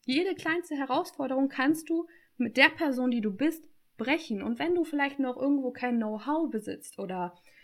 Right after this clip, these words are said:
nicht weißt, wie das funktioniert, such dir alle kostenlosen Inhalte zusammen, die du bekommen kannst. Und wenn dir das nicht reicht, dann buch ein Coaching und geh an jemanden, der weiß, wovon er spricht.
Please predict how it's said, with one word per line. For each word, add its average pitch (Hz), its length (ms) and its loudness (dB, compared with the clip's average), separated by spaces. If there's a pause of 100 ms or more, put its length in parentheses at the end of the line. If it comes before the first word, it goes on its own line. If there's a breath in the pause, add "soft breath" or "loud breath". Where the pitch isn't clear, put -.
(120)
nicht 254 260 0
weißt, 277 300 0
wie 262 40 -6
das 240 160 -10
funktioniert, 277 840 0 (680)
such 294 320 -2
dir - 260 -2
alle 339 220 0
kostenlosen 277 720 0
Inhalte 285 440 -4
zusammen, 254 360 2
die 269 100 4
du 247 80 0
bekommen 285 400 -6 (100)
kannst. 247 440 -2
Und 262 160 -2
wenn 285 120 4
dir 285 120 4
das 330 260 -4
nicht 302 200 -2
reicht, 294 320 -2
dann 269 340 0
buch 359 240 0
ein 339 80 -2
Coaching 294 560 -2
und 285 220 -2 (480 loud breath)
geh 277 240 2
an 285 200 4
jemanden, 285 600 2
der 262 380 -4
weiß, 302 340 -2
wovon 254 280 -4
er 233 120 -2
spricht. - 720 -6